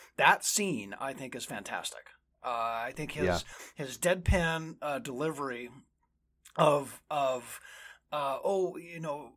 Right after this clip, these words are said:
Speaker 1: uh, it, you know, I believe you, I believe, of course, you know, and it'll be just as easy when, you know, w-, w-, for, for, for me to convince, uh, them of your innocence, the police of your innocence, as you have me."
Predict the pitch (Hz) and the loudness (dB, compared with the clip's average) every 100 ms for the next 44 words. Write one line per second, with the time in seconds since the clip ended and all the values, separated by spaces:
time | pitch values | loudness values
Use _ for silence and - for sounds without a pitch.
0 | _ 147 143 127 123 170 185 - - 202 | _ -6 -4 -4 -6 -6 -10 -12 -14 -8
1 | 180 127 127 151 147 120 120 107 104 104 | -4 -4 -2 -4 -4 -10 -10 -10 -6 -6
2 | 110 101 117 - - 107 - - 190 117 | -6 -12 -14 -14 -8 -4 -4 -6 -8 -8
3 | 113 151 170 160 170 214 - 151 151 143 | -6 -4 -6 -6 -4 -2 -2 -4 -4 -6
4 | 107 101 123 113 117 127 110 110 113 131 | -8 -8 -8 -8 -10 -8 -8 -6 -8 -10
5 | 127 107 - 113 - 120 107 104 127 127 | -12 -10 -8 -8 -8 -10 -10 -12 -12 -6
6 | 135 123 113 120 117 - - - 120 101 | -6 -6 -6 -6 -4 -4 -4 -6 -4 -2
7 | 104 113 127 120 113 113 117 107 104 101 | -2 -6 -6 -6 -8 -8 -8 -6 -8 -8
8 | - 110 113 107 - 104 107 110 - 101 | -10 -10 -12 -12 -12 -10 -10 -10 -12 -10
9 | 98 - - - 120 120 131 113 104 123 | -10 -10 -12 -2 0 0 0 0 0 -2
10 | 117 65 | -6 -6